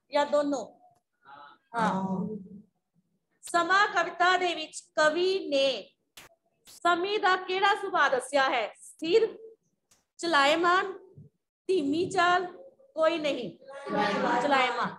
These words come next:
ਚਲਾਇਮਾਨ में ਚੱਲਦੇ ਰਹਿਣਾ। ਕਵਿਤਾ ਵਿੱਚ ਕਿਸ ਨੂੰ ਸਫਲ ਕਰਨ ਲਈ ਕਿਹਾ, ਸਫਲ ਕਰਨ ਲਈ ਕਿਹਾ ਗਿਆ ਹੈ? ਮਨੁੱਖ ਨੂੰ,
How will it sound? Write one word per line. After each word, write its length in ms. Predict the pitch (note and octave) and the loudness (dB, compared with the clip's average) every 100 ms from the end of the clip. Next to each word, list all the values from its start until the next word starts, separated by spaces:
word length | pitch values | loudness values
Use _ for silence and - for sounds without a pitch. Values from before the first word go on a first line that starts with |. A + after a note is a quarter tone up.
| - | -2
ਚਲਾਇਮਾਨ 380 | C4 C4+ C#4+ | 0 0 -2
में 140 | C#4+ F4 | -2 -4
ਚੱਲਦੇ 300 | D#4+ C4+ C4+ | -2 2 2
ਰਹਿਣਾ। 180 | G#3+ E3+ _ _ _ _ _ _ _ _ _ - - - _ _ _ | 2 -6 _ _ _ _ _ _ _ _ _ -20 -20 -20 _ _ _
ਕਵਿਤਾ 420 | F4 F4 - G#4 G4 | 2 2 2 2 4
ਵਿੱਚ 260 | F#4 - | 0 -6
ਕਿਸ 400 | F#4 - G4 - | -10 0 0 2
ਨੂੰ 380 | F#4 E4 D4 - - _ | -2 -2 -4 -8 -18 _
ਸਫਲ 440 | - E4+ E4+ F#4 G4+ | -2 0 2 2 2
ਕਰਨ 240 | F4+ D#4 | 2 2
ਲਈ 120 | D#4+ | 0
ਕਿਹਾ, 280 | D#4+ C#4+ C#4 | 0 2 4
ਸਫਲ 520 | C4 - - E4 F4 | 2 -4 -2 2 2
ਕਰਨ 220 | F4+ D4 D4 | 2 2 2
ਲਈ 100 | D#4 | -2
ਕਿਹਾ 260 | D4 C#4 | 2 2
ਗਿਆ 240 | C4+ A#3 A3 | 2 0 -2
ਹੈ? 180 | F#3 - _ _ _ _ _ | -4 -8 _ _ _ _ _
ਮਨੁੱਖ 420 | A3+ C#4+ D#4+ F4 F#4 | 0 2 2 2 0
ਨੂੰ, 420 | F#4 G4 F#4 | 2 0 0